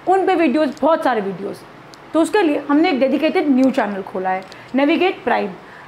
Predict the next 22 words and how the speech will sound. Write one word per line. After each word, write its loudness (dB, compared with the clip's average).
Link 2
आपको 0
description -2
में 4
मिल 2
जाएगी, 2
तो -8
तुरंत 2
जाइए 2
उस -2
channel -2
को -6
subscribe -2
कीजिए, 2
like -2
कीजिए। 0
और 2
हाँ, -2
ऐड 0
कर 2
लीजिए, -6
क्योंकि, 2